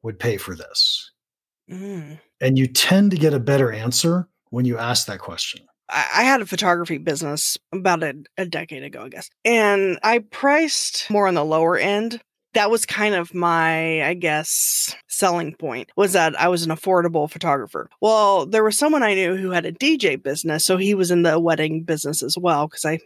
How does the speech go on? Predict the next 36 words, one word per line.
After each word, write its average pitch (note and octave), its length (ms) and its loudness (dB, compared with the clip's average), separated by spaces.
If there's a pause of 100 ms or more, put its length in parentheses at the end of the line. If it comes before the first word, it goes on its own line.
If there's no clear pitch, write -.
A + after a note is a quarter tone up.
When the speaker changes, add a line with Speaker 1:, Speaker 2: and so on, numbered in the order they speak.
Speaker 2:
mainly F3 280 -4
did C3+ 260 -6
wedding G3 300 0
photography. D#3+ 580 -8
And G3 400 4
he G#3+ 100 4
was G#3 220 2
like, F3+ 320 2
"You G#3 60 -2
don't B3 180 0
wanna A3+ 220 0
be A3+ 180 0
the F#3+ 160 -4
cheapest." F3 1080 0
I G#3 100 4
felt C4+ 540 0
at G3+ 160 2
the F3+ 100 -8
time E3+ 920 -2
that G#3 220 0
that F#3 240 4
was F#3+ 340 2
my E3 580 -2 (160)
selling B3 500 2
point D#3+ 440 2
or F#3+ 200 4
what G3 220 2
made G3+ 220 2
me F#3+ 180 0
stand F#3 380 0
out D#3+ 240 2
maybe E3 340 -4
from D#3 580 -6 (120)
other G3 180 2
photographers. D#3+ 640 -2
But F#3+ 240 2